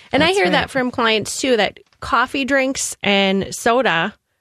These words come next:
Speaker 1: they're going right through them. So it's, could be a combination, really. The caffeine is, is gonna be more problematic after having gallbladder removed, and so is sugar and soda.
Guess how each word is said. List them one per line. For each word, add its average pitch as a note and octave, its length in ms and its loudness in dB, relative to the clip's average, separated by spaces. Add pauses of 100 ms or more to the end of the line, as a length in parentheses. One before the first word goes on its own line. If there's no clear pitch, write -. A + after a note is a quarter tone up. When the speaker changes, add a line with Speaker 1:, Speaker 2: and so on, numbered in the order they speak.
(160)
Speaker 1:
they're A#3 120 0
going A#3+ 280 0
right C4 340 0
through C#4+ 260 0
them. D#3+ 280 0
So A#3 180 2
it's, A3+ 180 -2 (320)
could F#4 80 -6
be F#4 100 4
a E4+ 60 0
combination, D4 840 0
really. G3+ 320 2
The G3+ 140 -2
caffeine G#3+ 840 -2 (140)
is, - 360 -6 (220)
is A3 160 -2
gonna A3 200 0
be G#3 120 2
more G3 180 2
problematic F#3 680 -2
after F3 360 -2
having F3 420 0
gallbladder F3+ 520 0
removed, G#3+ 380 0
and B3 140 -2
so C4 200 0
is C4 160 0
sugar G3 380 0
and F#3+ 140 -2
soda. G3 440 0